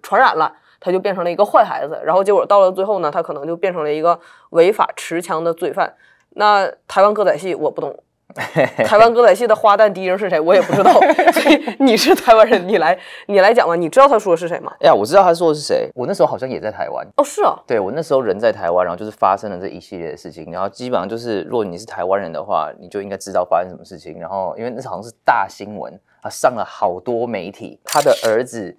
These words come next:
Speaker 2: 买了枪，然后还有几千发子弹。然后呢，嗯，他儿子本来就是个军事迷，他在台湾的时候，他跟他爸孙鹏，他的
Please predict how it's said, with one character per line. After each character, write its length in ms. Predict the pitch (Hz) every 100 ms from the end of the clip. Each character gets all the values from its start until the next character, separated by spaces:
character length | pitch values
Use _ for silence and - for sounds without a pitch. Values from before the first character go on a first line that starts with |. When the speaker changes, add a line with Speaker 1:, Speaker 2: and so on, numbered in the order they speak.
| _
Speaker 2:
买 160 | 98 92
了 60 |
枪， 400 | 98 - 123 113 113
然 120 | 95
后 60 | 107
还 100 | 110
有 260 | 107 98 92
几 160 | -
千 220 | 92 123 127
发 140 | 113
子 160 | 90 78
弹。 180 | 95 - _ _ _ _
然 160 | 92 101
后 80 | 127
呢， 300 | 113 110 110 _
嗯， 160 | - 87
他 80 | 123
儿 140 | 107 110
子 120 | 110
本 120 | 87
来 60 | 90
就 60 |
是 120 | -
个 80 | 107
军 220 | 90 113
事 220 | 117 123 92
迷， 80 | 87
他 80 | - -
在 100 | 131
台 140 | 104
湾 120 | 101
的 40 | 101
时 80 | 110
候， 40 |
他 60 | 113
跟 80 |
他 100 | 113
爸 220 | 113 107 90
孙 240 | - 104 117
鹏， 200 | 87 90
他 180 | - 160
的 240 | 175 127